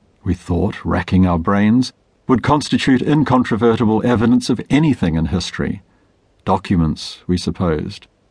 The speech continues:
But what sort of documents would be beyond doubt? The most believable documents, we thought,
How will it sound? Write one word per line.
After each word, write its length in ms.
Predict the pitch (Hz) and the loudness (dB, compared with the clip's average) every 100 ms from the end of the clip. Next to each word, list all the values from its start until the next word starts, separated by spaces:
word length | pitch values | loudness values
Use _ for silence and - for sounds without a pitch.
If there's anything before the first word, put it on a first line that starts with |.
| _ | _
But 160 | - - | -6 0
what 220 | 143 - | 0 0
sort 300 | - 147 127 | 0 0 0
of 120 | 127 | 0
documents 640 | - - - 87 73 - | 0 -2 0 0 0 -2
would 160 | 92 87 | -4 0
be 100 | 95 | 2
beyond 500 | 92 95 101 101 95 | 2 2 4 2 2
doubt? 440 | 117 113 - - _ _ _ _ _ _ _ _ _ _ _ _ _ _ - | 0 0 -2 -10 _ _ _ _ _ _ _ _ _ _ _ _ _ _ -2
The 80 | 127 | 2
most 340 | 156 185 - | 4 2 0
believable 560 | 131 131 170 127 95 90 | 2 4 4 2 2 2
documents, 560 | 92 - 85 80 - | 0 0 -2 0 -2
we 80 | 90 | -2
thought, 400 | 85 101 92 - | -2 0 0 -2